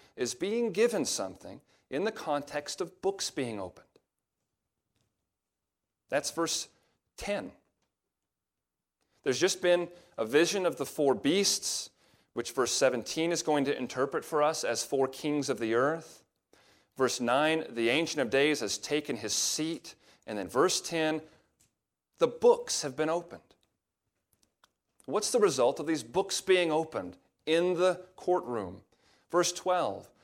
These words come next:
"The dominion of the beasts is taken away from them." And then here comes the Son of Man, and he is given all of this. My friends, the Son of Man is being given a reward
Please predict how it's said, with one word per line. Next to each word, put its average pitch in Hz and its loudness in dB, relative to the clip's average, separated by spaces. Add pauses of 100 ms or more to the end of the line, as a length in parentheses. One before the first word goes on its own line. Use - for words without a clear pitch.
(140)
"The 143 4
dominion 165 4
of 165 0
the 160 0
beasts 165 -2
is 110 -6
taken 165 -4
away 180 -6
from 123 -10
them." 92 -16 (2000)
And 131 0
then 160 4
here 185 4
comes 185 -2
the 175 -6
Son 185 -4
of 185 -6
Man, 123 -8 (340)
and 165 -4
he 185 -2
is 190 4
given 135 -2
all 143 2
of 131 -6
this. 104 -8 (240)
My - -12
friends, 175 0 (220)
the 113 -10
Son 190 -2
of 135 -4
Man 139 0
is 117 -8
being 135 -2
given 131 -2
a 120 -2
reward 120 -4